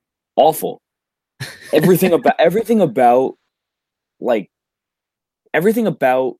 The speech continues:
Speaker 1: after our tailgate was bad.
Speaker 2: Yes.
Speaker 1: Everything
Speaker 2: Yeah.
Speaker 1: about it.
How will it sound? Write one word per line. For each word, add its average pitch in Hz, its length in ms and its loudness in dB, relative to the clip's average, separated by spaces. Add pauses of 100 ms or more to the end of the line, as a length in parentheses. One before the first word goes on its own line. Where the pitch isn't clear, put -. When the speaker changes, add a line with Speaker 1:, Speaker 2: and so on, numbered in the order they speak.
(120)
Speaker 1:
after 123 440 -2
our 117 240 0
tailgate 117 560 -6
was 107 160 -12
bad. - 260 -10 (1000)
Speaker 2:
Yes. - 540 -8 (180)
Speaker 1:
Everything 123 440 -2
Speaker 2:
Yeah. 110 60 -8
Speaker 1:
about 90 260 -12
it. - 140 -20